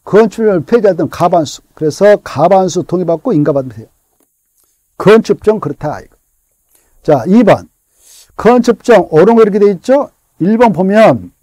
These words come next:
해당 지역의 토지 또는 건축물 소유자 전원이 합의하면 지상권자가 반대하는 경우도 건축업종을 체결할 수 있다. 틀렸어요. 바로 지상권자까지도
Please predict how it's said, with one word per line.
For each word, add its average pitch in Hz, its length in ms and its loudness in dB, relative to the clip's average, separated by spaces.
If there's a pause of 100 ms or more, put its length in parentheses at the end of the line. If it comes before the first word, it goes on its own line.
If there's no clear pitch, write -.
(1300)
해당 254 480 2
지역의 214 400 2
토지 247 360 -2
또는 214 260 0
건축물 208 460 0
소유자 202 380 0
전원이 196 360 -4
합의하면 196 640 0 (320)
지상권자가 226 840 0
반대하는 214 540 -2
경우도 208 420 0 (280)
건축업종을 214 800 0
체결할 208 340 0
수 202 120 -8
있다. 196 180 -4
틀렸어요. 190 460 -6 (600)
바로 226 520 2 (240)
지상권자까지도 294 1900 2